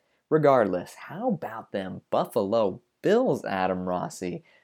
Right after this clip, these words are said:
So, you didn't quite get your prediction right, but that's probably only because the New York Jets just didn't hold up their end of the deal. Buffalo went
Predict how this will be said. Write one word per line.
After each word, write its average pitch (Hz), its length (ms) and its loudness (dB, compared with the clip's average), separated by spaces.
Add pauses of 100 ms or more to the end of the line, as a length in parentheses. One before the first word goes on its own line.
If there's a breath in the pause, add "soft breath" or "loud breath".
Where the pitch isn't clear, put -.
So, - 400 -2
you 110 140 0
didn't 208 320 0
quite 143 420 -2
get 123 280 -2
your 107 340 -2
prediction 92 580 -6
right, 92 320 -10
but 107 220 -2
that's 208 320 -8
probably 185 540 0
only 180 280 0
because 170 380 -2
the 127 80 -6
New 131 180 -4
York 165 320 2
Jets 156 280 -6
just 120 320 -4
didn't 147 220 -4
hold 147 180 -4
up 143 160 -6
their 131 180 2
end 143 160 -2
of 123 60 -2
the 107 80 0
deal. 120 420 -2 (300 soft breath)
Buffalo 156 480 2
went 143 280 0